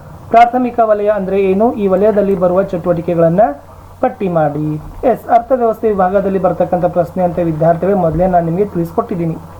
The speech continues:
ಅದರಲ್ಲಿ ಪ್ರಾಥಮಿಕ ವಲಯದ ಡೆಫಿನೇಷನ್ ಅನ್ನ ಬರಿಬೇಕು, ಅದರ ಮೀನಿಂಗ್ ಅನ್ನ ಬರಿಬೇಕು. Then ಏನ್ ಮಾಡ್ಬೇಕಪ್ಪ ಅಂದ್ರೆ ಪ್ರಾಥಮಿಕ ವಲಯದಲ್ಲಿ ಯಾವೆಲ್ಲ ಚಟುವಟಿಕೆಗಳು ಬರ್ತಾವಲ್ಲ, ಅವುಗಳ ಹೆಸರುಗಳನ್ನ ಪಟ್ಟಿ ಮಾಡಿದ್ರೆ ಇಲ್ಲಿನೂ ಕೂಡ ಎರಡು ಅಂಕ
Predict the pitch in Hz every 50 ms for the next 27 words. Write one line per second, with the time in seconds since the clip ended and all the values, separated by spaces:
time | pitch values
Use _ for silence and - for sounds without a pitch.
0 | - - - 202 220 247 226 214 240 285 285 - - - - - - - - -
1 | 208 202 208 214 - 269 254 262 254 - 262 240 233 226 226 226 226 208 190 180
2 | - 190 202 202 - 220 202 196 190 185 175 175 170 170 160 170 165 165 - 247
3 | 302 - 196 175 185 185 185 175 180 180 202 214 208 196 175 175 160 160 156 151
4 | 156 156 - - 226 277 - - - - - - - - - - - 190 262 294
5 | 311 302 - 254 240 240 247 233 226 226 - - 214 - 220 208 233 262 262 -
6 | 208 190 185 - 226 233 240 233 233 233 - 214 214 214 190 208 214 240 240 190
7 | 175 170 175 185 214 247 262 277 285 285 262 196 226 220 208 208 202 220 208 208
8 | 196 190 175 160 - 175 185 208 226 240 220 196 - - - - - - - -
9 | 214 214 233 240 226 202 - - 196 190 196 196 202 208 - 196 170 - - 185
10 | 180 175 170 175 214 220 208 196 185 185 - 202 180 185 190 185 180 170 - 175
11 | 175 170 165 165 165 160 156 151 -